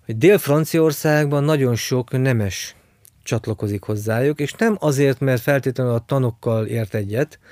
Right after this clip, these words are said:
lehet, hogy sokszor azt se tudta, hogy mit, mit képviselnek, hanem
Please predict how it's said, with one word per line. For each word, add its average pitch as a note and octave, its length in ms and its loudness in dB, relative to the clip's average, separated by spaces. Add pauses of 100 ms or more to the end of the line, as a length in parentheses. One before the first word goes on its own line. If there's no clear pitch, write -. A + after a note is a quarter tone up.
(440)
lehet, B2+ 180 -2
hogy A#2+ 100 -4
sokszor A#2+ 280 -2
azt A#2 100 -2
se A#2+ 80 -6
tudta, A2 240 -10
hogy G#2+ 100 -4
mit, G#2 160 -8 (220)
mit G#2+ 140 -12
képviselnek, G#2+ 720 -4
hanem C3+ 400 0